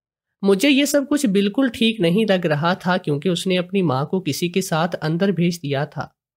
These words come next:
और ख़ुद पैसे लेकर बाहर इंतज़ार करने लगी थी। मैं अब मज़ीद कुछ देखने का हौसला खुद में नहीं पाती थी और मैंने इसलिए जल्दी से अपने शौहर को कॉल की, उसको घर पर बुलाया और जल्दी से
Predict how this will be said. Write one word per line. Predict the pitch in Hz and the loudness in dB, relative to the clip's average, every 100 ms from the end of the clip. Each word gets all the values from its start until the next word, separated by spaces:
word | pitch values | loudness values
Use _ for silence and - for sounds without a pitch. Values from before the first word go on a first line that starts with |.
| _ _ _ - | _ _ _ 0
और | 202 | 0
ख़ुद | 196 220 | 2 2
पैसे | 208 196 233 | 2 2 2
लेकर | 214 214 233 | 0 2 2
बाहर | 170 180 214 | 2 2 0
इंतज़ार | 196 196 185 175 196 | 0 -2 0 0 0
करने | 185 180 180 | 0 0 0
लगी | 139 147 170 | -2 -2 -6
थी। | - - _ - | -6 -16 _ -4
मैं | 180 | 0
अब | - 185 | 2 2
मज़ीद | 170 156 170 202 | 2 2 0 0
कुछ | 214 214 | -2 -4
देखने | 165 139 185 175 | 0 -2 0 0
का | 190 | 0
हौसला | 156 147 147 190 190 | 0 -2 -2 -2 -2
खुद | - 160 | -2 -2
में | 180 180 | 0 2
नहीं | 151 196 | 2 0
पाती | 202 139 - 170 | -2 -4 -2 -6
थी | 175 - - _ _ _ _ _ - | -6 -12 -18 _ _ _ _ _ -2
और | 202 | 2
मैंने | 208 220 277 | 4 4 4
इसलिए | 269 240 233 | 2 2 2
जल्दी | 202 202 | 2 2
से | 233 254 | 0 0
अपने | 247 247 | 2 0
शौहर | 247 170 202 | 2 2 2
को | 220 247 | 2 0
कॉल | 156 151 202 | 2 2 2
की, | 196 147 185 | 0 -4 -2
उसको | 196 214 - | -2 -4 -2
घर | 185 160 | -2 -2
पर | 151 180 | -2 -2
बुलाया | 180 156 127 135 180 | 0 0 0 0 -2
और | - 202 | 0 0
जल्दी | 160 139 151 175 | 0 -2 -2 -4
से | - | -6